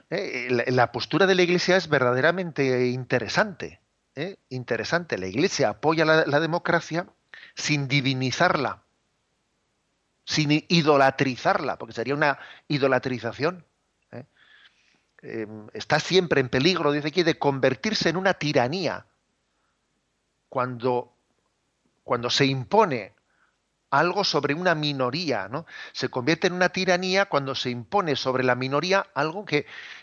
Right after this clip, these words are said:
algo que, que esa minoría n-, no tenía ninguna obliga-, no, no, no hay por qué hacerla pasar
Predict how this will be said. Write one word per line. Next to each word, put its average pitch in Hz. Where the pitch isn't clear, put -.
algo 151
que, 135
que 135
esa 165
minoría 175
n-, 123
no 127
tenía 147
ninguna 127
obliga-, 123
no, 131
no, 151
no 143
hay 170
por -
qué 160
hacerla 147
pasar 139